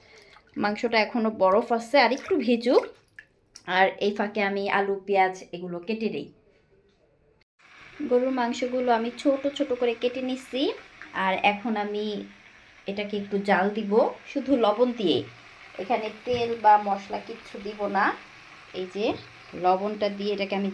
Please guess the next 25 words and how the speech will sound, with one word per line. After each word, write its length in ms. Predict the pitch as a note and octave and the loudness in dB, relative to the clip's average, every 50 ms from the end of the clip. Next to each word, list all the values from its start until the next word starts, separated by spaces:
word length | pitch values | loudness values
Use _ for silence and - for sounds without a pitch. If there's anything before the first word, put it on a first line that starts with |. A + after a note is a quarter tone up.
| - F#3+ | 0 2
জাল 160 | F3 F#3 G3 G3+ G3+ A3 | 2 2 2 0 -2 -6
দিব। 160 | G#3 G3+ G#3 G#3 C4+ C#4 A3 | -4 -2 0 2 2 2 0
মাংসটা 360 | D#3+ F3+ F#3+ - G3 G3+ G3 F#3+ - E3 F#3 | -2 -4 -6 -6 -4 -4 -4 -4 -2 -2 -2
যখন 260 | F#3+ F#3+ - A3 G3+ G3+ G3+ G3 - - - - - - - - | -2 -2 -4 -4 -4 -4 -4 -6 -10 -14 -20 -20 -20 -10 -4 -2
পানি 200 | A3 A3 G#3 G3+ - | -2 -2 -2 -4 -4
শুকায় 360 | - A3+ A3+ A#3 A#3+ G#3+ G#3 G3+ G#3+ | -4 -6 -2 0 2 2 2 2 0
যাবে, 260 | G#3 G3+ G#3 A3 B3+ D#4+ - - F#3 | -2 0 2 2 4 4 4 4 2
অনেকটা 400 | F#3+ G3+ G3+ G3+ - - - G#3 G#3 G3+ F3 | 0 0 -2 -4 -4 -2 0 0 0 0 -2
ভাজা 260 | - F#3 F3+ - A3+ A3+ A3+ A3+ | -2 -4 2 2 2 2 4 2
ভাজা 220 | A#3 A3 A3 G#3+ A3 | 2 2 2 2 2
হয়ে 160 | A3+ G#3 G#3 G#3 G#3 | 2 0 2 2 2
যাবে। 240 | G#3 G3 G3+ G3 A3+ D#4 A4+ - - - - - - - - - | 0 0 2 4 4 4 2 0 -6 -16 -20 -20 -20 -6 2 4
গরুর 180 | A3+ B3 B3+ B3+ | 4 6 6 4
মাংসটা 320 | B3+ C4 - D4+ C#4+ B3+ B3 A#3+ | 2 0 0 0 0 0 2 4
জাল 140 | A3+ A3 A3 A3 A3+ | 2 2 2 2 0
দিলে 160 | B3 A#3+ B3 B3 B3 | 0 0 0 0 0
কিন্তু 200 | B3 B3 A#3+ A3+ A3+ A3 | -4 -4 -4 -2 -2 -2
গরুর 180 | G#3+ G#3+ A3 A3 | -2 -2 -2 -4
মাংস 160 | G3+ G3+ G3+ A#3 A3+ A#3 | -4 -4 -4 -4 -4 -4
থেকে 120 | A3+ A3 G#3 G3+ | -2 -2 -2 -2
একটা 140 | G3+ G3+ G3+ - | -2 -6 0 2
তেল 160 | A#3 A#3 A#3 A3+ G#3 | 2 2 2 2 0
বের 140 | G3+ G3 G3+ A#3 A3 | 0 0 2 4 6
হয়, 200 | G3+ C4+ A4 - - - - - - - - - - - F3+ F3+ | 8 8 6 4 0 -8 -18 -20 -20 -20 -20 -12 -6 -2 0 2
আর 100 | F3 | 2